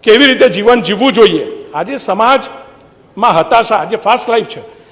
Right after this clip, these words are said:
હતાશા છે, આપઘાતના કિસ્સા વધ્યા છે, ક્રાઇમના કિસ્સા વધ્યા છે, નિરાશાનું પ્રમાણ વધ્યું છે, સહનશીલતા, ધીરજ ઘટી છે, તો આવા સમયે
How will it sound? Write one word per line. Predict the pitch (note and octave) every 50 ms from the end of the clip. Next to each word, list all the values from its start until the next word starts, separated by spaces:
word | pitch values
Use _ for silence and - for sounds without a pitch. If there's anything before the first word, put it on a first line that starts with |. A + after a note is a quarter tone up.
| _ _ _ -
હતાશા | E3+ E3+ - G#3+ A#3 A3 - A#3 A3+
છે, | A3 A3 A3 A3 G#3+ G#3 A3
આપઘાતના | F3 E3 E3+ - G3 G#3 G#3 G3+ A3+ A3
કિસ્સા | A3 A#3 G3+ - A3+ A#3
વધ્યા | A3 G#3 F#3+ E3+ A3 G#3
છે, | G3+ A3+ A3+
ક્રાઇમના | G#3 - G3+ F#3 F3+ F#3 G#3 A3 B3 A#3+
કિસ્સા | A#3+ A3+ G3+ - B3 A#3+
વધ્યા | G#3+ G#3+ G3+ - G#3+ G#3+
છે, | G3+ G#3+ A3 G#3 - - - - - - - E3+
નિરાશાનું | F3 G3 A3 C4+ D4+ - B3+ C4+ C4+ C#4 -
પ્રમાણ | - A#3+ B3 B3+ B3 A#3+ A#3 - - - - - - - -
વધ્યું | G3 G#3 F#3 A#3 A3+ A3
છે, | - A3+ A3 G#3
સહનશીલતા, | A3 - G#3 F3+ G3 B3 B3 - - B3 A3+ A3 - B3+ A3+ G3 E3+ - - - - -
ધીરજ | C#3+ E3+ G3+ A#3 A#3+ A#3 A#3+
ઘટી | - F3 - D4 D4 -
છે, | - A3 F3+ - - - - - - - - -
તો | - G#3+
આવા | G3+ E3+ E3+ F3 A3 C4
સમયે | - - A#3 A3+ B3 A#3+ G#3+ D#3+